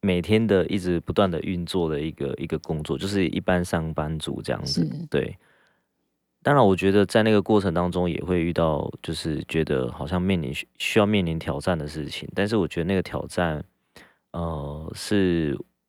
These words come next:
Speaker 1: 很单一向性的，就是我只需要对我的上司、我的同事负责，
Speaker 2: 嗯。
Speaker 1: 对，然后去单一性的解决。对，那可是到了我们现在创业的过程里面，其实是很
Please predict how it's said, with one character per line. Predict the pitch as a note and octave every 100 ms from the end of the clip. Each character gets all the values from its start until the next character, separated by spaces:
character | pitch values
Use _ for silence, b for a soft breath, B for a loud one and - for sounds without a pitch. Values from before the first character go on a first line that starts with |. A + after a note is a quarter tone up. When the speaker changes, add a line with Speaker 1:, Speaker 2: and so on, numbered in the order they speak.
| -
Speaker 1:
很 | F#2 D#2
单 | - G#2 G#2
一 | F#2+ F#2+
向 | F#2 G2 E2+
性 | - F2+ D#2+
的， | - -
就 | -
是 | - F#2+
我 | D2+
只 | - D#2
需 | - F#2
要 | F2
对 | - E2
我 | -
的 |
上 | - F2+ D#2+
司、 | D#2 -
我 | D2+ A#1
的 | B1+ A#1 - _ _ _ _ _ _
同 | - D2+ E2
事 | - E2
负 | - E2
责， | - - -
Speaker 2:
嗯。 | F3 D#3+ D#3
Speaker 1:
对， | A2 A#1+ -
然 | D2
后 | E2+ E2+
去 | D2+ F#2 D#2 -
单 | F2+ F2
一 | F2
性 | E2 F2
的 | -
解 | - - -
决。 | - - E2+ _ _ _ _ _
对， | - G#2+ F#2 b b
那 | D#3+ D3+ C3+ - -
可 | -
是 | F#2 A#2+
到 | B2 G#2+
了 | F#2+ F2
我 | D#2+
们 | D2+ D#2+ E2
现 | - F#2+ F2+
在 | F#2+ E2+
创 | D#2+ - F#2+ E2+
业 | D#2+
的 | C2+
过 | - F2 D#2
程 | -
里 | A#1
面， | - E2
其 | D#2+ D#2
实 | D2 D2
是 | - F2
很 | D#2